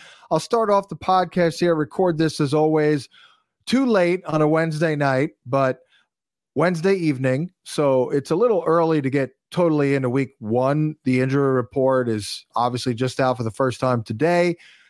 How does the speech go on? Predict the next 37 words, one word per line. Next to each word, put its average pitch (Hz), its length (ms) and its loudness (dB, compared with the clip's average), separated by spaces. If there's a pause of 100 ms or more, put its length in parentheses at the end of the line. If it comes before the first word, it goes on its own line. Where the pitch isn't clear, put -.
It's - 140 -18
just 254 380 -2
starting 190 340 0
to 165 60 0
wrap 165 220 0
my 156 100 0
head 156 160 2
around 151 380 2
the 143 140 2
injuries. 143 440 0
I 139 60 2
will 143 200 2
get 139 140 0
into 131 220 -2
some 117 440 -2 (400)
cornerback 143 680 0 (460)
wide 143 380 -2
receiver 170 400 -2
matchups, 127 600 -2
though, 127 260 2
that 123 200 0
are 120 100 2
looking 123 320 -2
good 127 220 0
here. 139 240 0
You 120 80 -2
can 113 120 -6
use 117 260 0
the 107 60 -4
tool 127 320 0
at 107 80 -6
fantasy 117 360 -4
points 117 260 -2
dot 107 220 -2
com, 170 280 0
of 113 120 -8
course, 120 420 -2